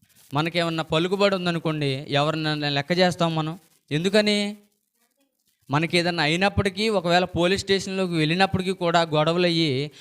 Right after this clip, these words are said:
మన వెనకాల ఎవరున్నారు? ఎవరున్నారు మన వెనకాల? ఒక ఎమ్మెల్యేనో, లేకపోతే కొంతమంది అధికారుల ధైర్యం మనకు. ఎందుకని? ఏదన్నా అయినా వారు ఏం చేస్తారు? నన్ను విడిపిస్తారని. కానీ దేవుడు చెబుతున్నాడు,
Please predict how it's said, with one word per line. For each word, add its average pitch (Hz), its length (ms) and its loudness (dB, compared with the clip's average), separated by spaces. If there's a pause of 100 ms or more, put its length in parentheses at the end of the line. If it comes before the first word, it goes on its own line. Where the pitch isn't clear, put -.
(120)
మన 143 140 -2
వెనకాల 175 300 0
ఎవరున్నారు? 180 540 0 (1000)
ఎవరున్నారు 180 400 2
మన 170 160 0
వెనకాల? 170 440 -2 (360)
ఒక - 80 -6
ఎమ్మెల్యేనో, 156 840 0 (460)
లేకపోతే 180 580 4
కొంతమంది 170 460 -2
అధికారుల 214 460 4
ధైర్యం 208 400 2
మనకు. 160 300 -2 (600)
ఎందుకని? 185 640 2
ఏదన్నా 147 320 4
అయినా 185 300 4
వారు 175 200 2
ఏం 180 160 -2
చేస్తారు? 185 320 2
నన్ను 170 300 -2 (680)
విడిపిస్తారని. 127 680 -4 (880)
కానీ 156 420 0
దేవుడు 156 360 0
చెబుతున్నాడు, 147 720 -2